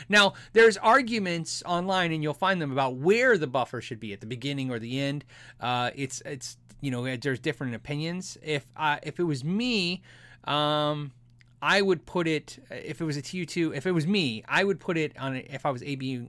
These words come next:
I would put it before the A B Y box, like you're doing, before an A B Y, right before that to split it out, because then whatever's split is going to be buffered, and you're not have to worry about any loss in highs. Now, keep in mind,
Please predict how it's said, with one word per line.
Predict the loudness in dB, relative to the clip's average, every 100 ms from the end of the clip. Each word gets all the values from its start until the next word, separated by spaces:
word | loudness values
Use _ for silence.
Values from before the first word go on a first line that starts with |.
| -4
I | -2
would | -4 -8
put | -6 -6
it | -6
before | -12 -6 -2 -2
the | -4
A | -6
B | -6 -10 -12 -20 -20 -12
Y | -4 -2 -2
box, | -4 -8 -10 -18 -18 -10
like | -8 -8
you're | -8
doing, | -8 -10 -12
before | -10 -8
an | -8
A | -8
B | -10
Y, | -12 -14 -20 -20 -8
right | 0 0
before | 0 -4 -2
that | -2 -4 -6
to |
split | -8 -4 0
it |
out, | 0 -2
because | -6 -2
then | 0 0
whatever's | 0 2 2 -2 -6
split | -4 2 2 2 -6 -20 -20 -10
is | -4 -2 -2
going | -4 -4 -4
to |
be | -8
buffered, | -4 -2 -2 -4 -4
and | -6 -6
you're | -6
not | -8
have | -8 -8
to | -8
worry | -6
about | -6 -8 -12 -20 -20 -8
any | -4 -4 -6 -14 -20 -12
loss | -2 2 2 0 -6
in | -8
highs. | -2 0 0 -2
Now, | -2 -4
keep | 0 0 0
in | 0 0
mind, | 0 2 0 -2